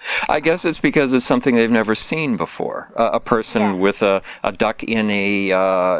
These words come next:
Speaker 1: a bag?
Speaker 2: A stroller. I usually have her in a stroller
Speaker 1: Ah.
Speaker 2: when we're out.
Speaker 1: <laughs>
Speaker 2: Yeah, so it,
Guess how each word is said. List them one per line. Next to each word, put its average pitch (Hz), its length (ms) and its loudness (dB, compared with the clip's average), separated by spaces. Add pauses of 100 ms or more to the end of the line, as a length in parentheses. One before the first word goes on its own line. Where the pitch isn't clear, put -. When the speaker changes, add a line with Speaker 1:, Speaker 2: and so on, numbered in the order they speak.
(600)
Speaker 1:
a 120 100 0
bag? 110 300 0
Speaker 2:
A - 20 -2
stroller. 220 340 -2
I 190 120 -2
usually 214 260 -16
have 214 160 -8
her 185 180 -6
in 185 80 -10
a 180 60 -6 (140)
stroller 185 240 -6
Speaker 1:
Ah. 240 180 0 (800)
Speaker 2:
when 226 200 -10
we're 185 140 -12
out. - 300 -6 (100)
Speaker 1:
<laughs> - 160 0 (440)
Speaker 2:
Yeah, 220 240 -4 (100)
so 214 140 0
it, 160 120 -8